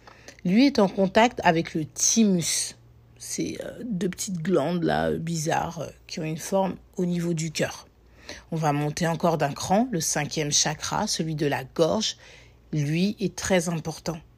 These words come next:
D'où l'importance de s'exprimer. <laughs> Pourquoi je dis ça ? Il est en contact, en fait,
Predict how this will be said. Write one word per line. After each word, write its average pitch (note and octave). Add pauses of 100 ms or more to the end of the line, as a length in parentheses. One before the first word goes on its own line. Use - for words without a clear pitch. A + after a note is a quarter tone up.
(180)
D'où F#3+
l'importance F3+
de E3
s'exprimer. F3+ (160)
<laughs> -
Pourquoi -
je E3+
dis E3
ça ? G#3+ (300)
Il E3+
est E3
en E3
contact, F#3
en F#3
fait, E3